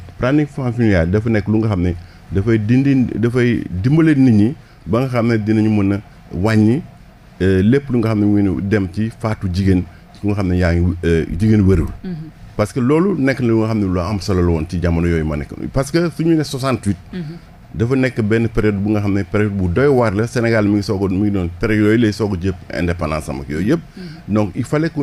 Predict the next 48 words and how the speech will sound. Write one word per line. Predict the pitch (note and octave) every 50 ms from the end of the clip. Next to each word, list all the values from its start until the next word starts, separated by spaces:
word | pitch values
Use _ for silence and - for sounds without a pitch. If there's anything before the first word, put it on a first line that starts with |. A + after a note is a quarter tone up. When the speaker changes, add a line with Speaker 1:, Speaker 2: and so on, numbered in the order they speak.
| - -
Speaker 1:
ñu | G#2+ A2+
am | A2 G#2+ G#2+ - -
kenn | - C3+ C#3 C3+ B2+
ku | C3 A#2+
nga | A2+ A2+
xam | G#2+ G#2+ G#2+
ne, | G2+ F2+ F2 E2+ F2 F2 - - -
euh, | E2+ F2
ku | F2 F2 G#2
mel | G#2+ G#2+ A2
ni | A#2+ A#2+
Senghor, | - C#3+ B2 G2+ F#2+ F2 E2+ F2 - - - - - - - -
pour | - A2+
mu | A2+ A2
xalaat | G#2 - - C3+ B2 A#2 G#2+
ne, | A2+ G2+ G2+ - - -
"Ah, | A#2 G2+ - -
lii | F#2+ G#2 A2+ G#2+
de | G#2+ A2 - - - - - - - -
nekk | G#2 A#2 A2 -
na | A2+ G#2+
li | G#2
nga | G#2 G#2
xam | G#2+ G#2+
ne | G2+ G2
dina | F#2 G2 G#2+ A2 G#2+
dimbale | F#2+ F#2+ G2 F#2+ F#2 F#2 F2+ F2 D#2+
jigéenu | F2+ F#2 F#2 F#2 F2
Sénégal." | F2+ - E2+ D#2 C2+ A#1+ - - - -
Speaker 2:
Mm-hmm. | G2 F#2 - D#3 D3+ - - - -
Speaker 1:
Ci | C3+ B2+
kaw | - D#3+ C#3+ C3+
loolu | B2+ A#2+ A#2 A#2 G#2 G2
lañ | F#2+ F#2
tëral | - G2+ F#2 G2 G2 F2+ - -
asbef | - F#2+ E2+ E2 E2+ F2 F2+
mu | F#2+ G2 G2+
nekk | G2+ F#2 E2+ -
fii. | - A#2 C3+ E3+ F#3
Speaker 2:
Mm-hmm. | - - - - F#3+ F3+ D#3
Speaker 1:
Ci | C#3+ G2
côté, | - G#2+ F#2 - G#2+ G#2+ G#2 -
euh, | G2 F#2+ F2+ F2 F2 F2
Castor. | G#2+ F#2+ F2 - G2 D#2+ A#1+ - -
Speaker 2:
Mm-hmm. | F#3+ G3 E3+ E3 D#3 D3 - - - - - - -
Speaker 1:
asbef | - C3 C3+ C3 D3+ E3 D#3 -
seen | - A#2+ A2 G#2
taxawaay. | - F#2+ D#2 E2+ E2 D#2 C2 A#1